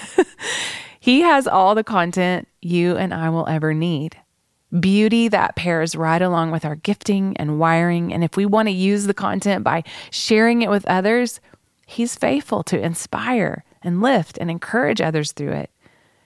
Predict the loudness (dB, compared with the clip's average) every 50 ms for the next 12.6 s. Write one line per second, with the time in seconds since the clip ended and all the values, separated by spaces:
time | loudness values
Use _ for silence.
0 | _ _ _ 0 2 2 4 4 2 0 0 0 2 2 4 2 2 0 2 0
1 | 0 0 0 -4 -4 -6 -2 -2 -2 -2 -2 -2 -4 -4 -4 -4 -6 -6 -6 -6
2 | -10 -8 -8 -10 _ _ -12 -10 -4 -2 0 0 2 0 0 0 -2 -2 -2 0
3 | 0 2 2 0 0 -4 -6 -6 -4 -2 0 0 0 0 -2 -2 0 0 0 0
4 | 0 -2 -6 -14 -20 -20 -20 -20 -20 _ _ -4 0 0 0 0 -2 -2 -2 0
5 | 0 0 -2 -2 -2 -2 0 0 0 0 0 2 0 0 0 0 -2 -2 -2 -4
6 | -6 -4 -2 -2 -2 0 0 -2 -2 0 0 0 0 0 -2 -4 -4 -8 -6 -6
7 | -4 -2 0 0 0 0 0 -2 -2 0 2 0 0 2 2 2 2 4 2 0
8 | -2 _ -14 -16 -14 -14 -14 -16 -18 -20 -20 -20 -20 _ _ _ _ _ _ _
9 | _ 0 2 4 4 4 4 4 4 2 2 0 -2 -6 -10 -6 -4 -2 -2 0
10 | -2 -2 -2 -4 -6 -6 -4 -2 -2 -2 -2 -2 -4 -4 -6 -10 _ _ _ _
11 | _ _ _ -2 -2 -2 0 0 0 0 0 -2 -2 -4 -6 -8 -6 -4 -4 -4
12 | -6 -8 -4 -2 0 0 0 -2 -4 -8 -8 -10